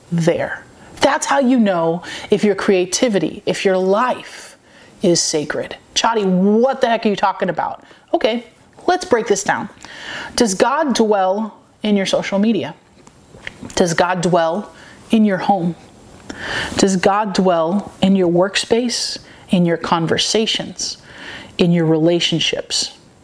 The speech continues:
Or you guys that do creativity as a job, does God truly dwell there? If you just cringed a bit, or the answer is no to some of those,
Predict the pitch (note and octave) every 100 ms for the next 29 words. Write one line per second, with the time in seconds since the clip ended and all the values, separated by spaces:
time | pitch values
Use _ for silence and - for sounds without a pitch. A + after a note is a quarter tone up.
0 | - - - - - - - A#3+ G#3+ F3+
1 | - - - - G#3 G#3+ G#3+ G3+ F3 E3
2 | A3 - F#3+ E3+ E3 F3+ E3+ E3+ E3+ D#3+
3 | E3 E3+ D3 E3 _ _ _ - F3+ F#3
4 | G3 G3 - A3 G#3+ F#3 D#3+ - F3+ F3
5 | D#3+ D#3 - D#3+ - - - _ _ -
6 | - - - - - - - - - -
7 | - - - - - - - A3 B3 D4+
8 | D#4 - C4+ B3 A3+ F#3 E3 E3 G3 -
9 | - A3+ A3 G#3 G#3+ G#3+ - G3+ G3 F#3
10 | F#3+ G3 G3+ F3+ F#3+ - E3+ F#3+ F3+ D#3+
11 | D#3 D#3 D#3+ G3 -